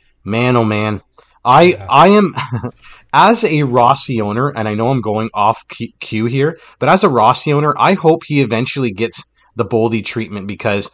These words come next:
Speaker 1: Boldy came in there midseason last year and just really started to produce, like, just a solid, you know, it's not a guy that scored forty goals here, but, you know, we could have potentially been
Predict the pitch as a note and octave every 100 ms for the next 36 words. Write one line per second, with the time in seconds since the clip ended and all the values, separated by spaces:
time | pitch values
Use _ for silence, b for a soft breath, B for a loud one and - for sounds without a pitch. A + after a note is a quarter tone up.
0 | b b b - C#3 G3 A#3+ - E3+ C3+
1 | C3+ C3+ C3+ A#2 B2 - C#3+ B2+ A#2+ A2+
2 | C3 - A2 A2+ C#3 b b b B2 A2+
3 | - A#3+ - B2+ A2+ A#2 A#2+ C#3+ - G2
4 | G2+ A2 - G#2 C#3 A2 E3+ G#2+ - G#2+
5 | F#2+ _ - - G#2+ - - G#2 B2 D#3
6 | C#3 B B B G2+ A2 B2 B2 C#3 C3+
7 | C#3+ G#2 - C#3 B2 - C#3 B2+ A2 A#2
8 | E3+ E3 G2 D#2 - b b b _ G#2
9 | G#2+ A2+ A2+ - - - G2+ B2 C3 A#2+
10 | A#2+ F#2 A2+ A#2+ G#2+ - E3 C#3+ C3+ C3+
11 | D3+ D3 C#3 A2+ A#2+ C3+ B2